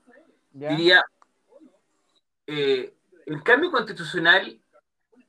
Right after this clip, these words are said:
Speaker 2: ¿dónde lo gritaban? Lo gritaban en las cañas de Ñuñoa. Y que, digamos, Ñuñoa no es el representativo de, de, del total de Chile, es decir,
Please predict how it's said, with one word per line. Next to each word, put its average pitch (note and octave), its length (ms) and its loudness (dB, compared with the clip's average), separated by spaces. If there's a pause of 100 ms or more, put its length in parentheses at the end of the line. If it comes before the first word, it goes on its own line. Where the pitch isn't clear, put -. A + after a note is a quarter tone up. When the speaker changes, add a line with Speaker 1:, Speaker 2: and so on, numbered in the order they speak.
(400)
Speaker 2:
¿dónde G#3+ 340 2
lo B3 80 2
gritaban? A3 400 4
Lo G3+ 80 4
gritaban F3 340 -2
en A3 60 -8
las F#3+ 140 -6
cañas G#3 280 -6
de G3 120 -8
Ñuñoa. D3+ 520 -4 (1500)
Y D3+ 120 -10
que, D#3 100 -6
digamos, G#3 460 4
Ñuñoa F3+ 600 2 (440)
no E3 140 -14
es E3+ 60 -10
el G#3 60 -12
representativo B3 1120 2
de, A#3 300 4
de, A3+ 180 2
del G3+ 600 2
total G#3 280 2
de G#3+ 140 -12
Chile, D4 260 0
es D#3 120 0
decir, D3 160 -4